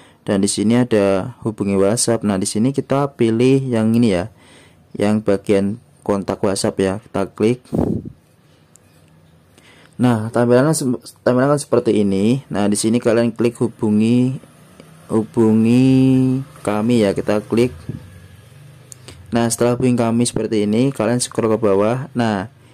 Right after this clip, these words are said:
di sini ada pilihan nomor sesuai nomor kalian. Nah, kita kan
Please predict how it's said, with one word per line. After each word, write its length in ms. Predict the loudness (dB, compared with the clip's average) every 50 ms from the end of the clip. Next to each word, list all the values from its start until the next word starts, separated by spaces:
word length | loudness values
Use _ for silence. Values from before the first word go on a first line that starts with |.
| -20 _ _ _ _ -2
di 80 | -2 0
sini 480 | 2 2 2 2 4 4 4 2 2
ada 640 | 0 -2 -4 -4 -4 -2 0 2 2 4 2 2 0
pilihan 320 | 0 0 2 2 2 2
nomor 400 | 2 2 0 0 0 0 -2 -2
sesuai 240 | -4 -2 -2 0 0
nomor 320 | 0 0 0 -2 -2 -2 -2
kalian. 480 | 0 2 2 2 2 0 0 -2 -4 -8 -14 -20 _ -8
Nah, 320 | -4 -4 -2 -4 -4 -6 -10 _ _ _ -8
kita 240 | -4 -2 -2 -2 0
kan 320 | 0 -2 -2 -2 -4 -6